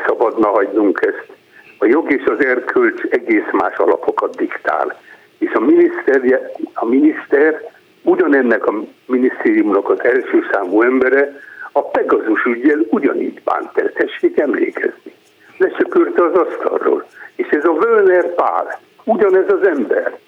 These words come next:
aki osztogatja a milliókat és veszi át őket, kérem szépen,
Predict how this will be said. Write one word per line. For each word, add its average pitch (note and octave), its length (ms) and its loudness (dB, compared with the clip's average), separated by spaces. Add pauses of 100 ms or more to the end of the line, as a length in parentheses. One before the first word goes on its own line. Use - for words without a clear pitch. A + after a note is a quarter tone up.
(160)
aki - 240 0
osztogatja E3 680 2
a D3 40 0
milliókat G#2+ 720 2
és A2 160 -2
veszi B2 360 0
át A#2+ 300 2
őket, F#3 480 0 (480)
kérem F#3 480 2
szépen, F#3+ 460 0